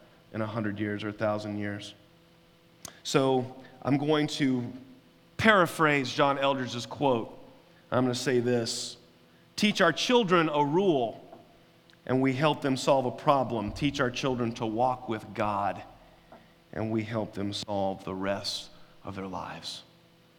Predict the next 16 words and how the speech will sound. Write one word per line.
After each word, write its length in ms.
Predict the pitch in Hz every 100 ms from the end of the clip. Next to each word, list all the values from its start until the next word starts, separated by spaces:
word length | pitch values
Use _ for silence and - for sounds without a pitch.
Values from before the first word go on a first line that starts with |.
| - -
Far 320 | - 165 220
more 220 | 208 202
concerned 480 | 185 170 - 165 143
with 120 | 120
breaking 360 | 120 123 120 113
relationship 680 | 110 120 123 - - 101 98 - - - _ _
than 140 | 120
breaking 480 | 120 117 113 107 104
rules. 480 | 113 120 104 95 - - -
We 120 | 117
are 140 | 107 98
grace-based 1500 | - 110 107 101 - - - _ - - 101 92 - - - _ _ -
parents. 680 | - 113 110 - - - - _ _ _ _ _ _ _
We 120 | 131
are 80 | 127
people 540 | 127 170 170 - 82